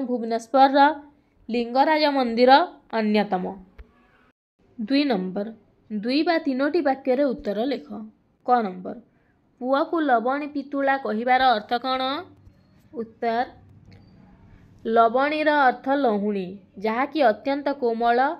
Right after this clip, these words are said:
ଓ ମଧୁର। ଏହା ସମସ୍ତଙ୍କର ପ୍ରିୟ ପଦାର୍ଥ। ଶିଶୁର ଶରୀର ଲହୁଣୀ ପରି କୋମଳ ଏବଂ ତା ମୁଖର ଦରୋଟି କଥା ଓ ନିଷ୍ପାପ ହସ ସୁମଧୁର ଓ କମନୀୟ।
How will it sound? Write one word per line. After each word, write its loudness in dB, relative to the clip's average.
ଓ -6
ମଧୁର। -6
ଏହା -2
ସମସ୍ତଙ୍କର -4
ପ୍ରିୟ -4
ପଦାର୍ଥ। -8
ଶିଶୁର -4
ଶରୀର -2
ଲହୁଣୀ -4
ପରି -2
କୋମଳ -2
ଏବଂ 2
ତା 2
ମୁଖର 0
ଦରୋଟି 0
କଥା -4
ଓ -2
ନିଷ୍ପାପ -2
ହସ -4
ସୁମଧୁର -6
ଓ -4
କମନୀୟ। -6